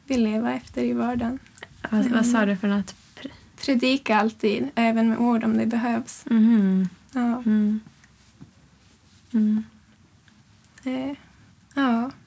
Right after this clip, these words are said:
Speaker 2: Men att det får liksom innebära hela ens livsstil.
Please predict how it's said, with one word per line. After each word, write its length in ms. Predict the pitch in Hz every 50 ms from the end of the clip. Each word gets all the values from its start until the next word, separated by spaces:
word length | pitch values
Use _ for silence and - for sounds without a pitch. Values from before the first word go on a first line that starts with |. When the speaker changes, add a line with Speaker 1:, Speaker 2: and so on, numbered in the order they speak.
| - - _ - - - - - - - - - -
Speaker 2:
Men 100 | 233 214
att 100 | 202 180
det 80 | - 190
får 180 | - - 202
liksom 320 | 190 202 180 - - 196 190
innebära 460 | 196 196 196 190 185 190 185 185 190
hela 320 | 185 175 185 185 185 185
ens 240 | 185 185 180 180 -
livsstil. 680 | 190 185 180 - - - - - 214 190 180 180 190